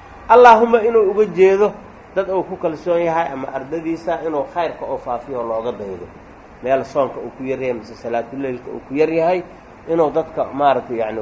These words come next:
qudwo ahaan oo ugu sameeyo. Amaa waxaa fiican cibaadadiisa iyo sadaqaadkiisa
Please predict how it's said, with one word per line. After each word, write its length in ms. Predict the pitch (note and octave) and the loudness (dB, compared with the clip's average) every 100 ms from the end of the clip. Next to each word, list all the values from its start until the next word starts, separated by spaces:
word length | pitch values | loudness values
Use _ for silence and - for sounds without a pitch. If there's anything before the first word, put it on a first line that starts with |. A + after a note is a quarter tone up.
| A2 | -6
qudwo 260 | C#3+ C#3 E3 | -4 -2 -2
ahaan 400 | C3+ D3+ F3 D3+ - - | 0 4 4 4 -8 -6
oo 80 | D3 | -4
ugu 220 | D#3 D#3+ | -4 -6
sameeyo. 360 | - A2 G2 E2+ - - - - - | -6 -8 -8 -10 -16 -20 -20 -6 0
Amaa 300 | B3+ B3+ A#3 | 4 6 6
waxaa 260 | G3+ A#3 | 6 4
fiican 320 | A#3 G#3+ G3+ | 4 -2 -2
cibaadadiisa 600 | F3+ F3+ F#3+ A3 G3+ G3 G#3 | -2 2 2 2 -2 -6 -6
iyo 60 | |
sadaqaadkiisa 720 | F3 F3 F3 G3+ G3+ - F3+ | -8 -12 -4 0 0 -4 -8